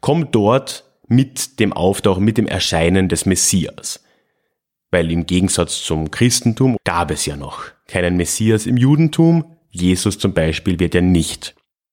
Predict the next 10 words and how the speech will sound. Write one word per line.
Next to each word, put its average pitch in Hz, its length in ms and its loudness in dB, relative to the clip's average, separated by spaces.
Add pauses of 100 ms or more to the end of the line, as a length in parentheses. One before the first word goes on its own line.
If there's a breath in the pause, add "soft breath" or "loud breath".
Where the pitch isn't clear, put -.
(120)
als 82 160 -2
Messias 76 480 -2
anerkannt. 85 640 -4 (1600 soft breath)
Das 131 180 -2
Christentum 220 640 2
hat - 600 -4 (460)
viele 170 340 0
dieser 135 200 0
Ideen 107 340 2
übernommen, 110 840 0